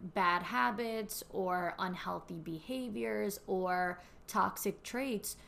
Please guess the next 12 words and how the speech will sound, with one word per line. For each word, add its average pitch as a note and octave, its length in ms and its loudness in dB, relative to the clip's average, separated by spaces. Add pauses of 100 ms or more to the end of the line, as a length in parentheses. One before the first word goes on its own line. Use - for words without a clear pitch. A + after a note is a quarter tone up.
(180)
to A#3+ 380 2
who C#4+ 440 2
they B3+ 320 2 (120)
are A#3 500 6
as F#3+ 340 2
a A3+ 80 -4
person. A3 840 -4 (160)
"That's G#3 440 2
just G3+ 540 0 (240)
who G3+ 260 6
I F3+ 200 4
am," F3 420 -6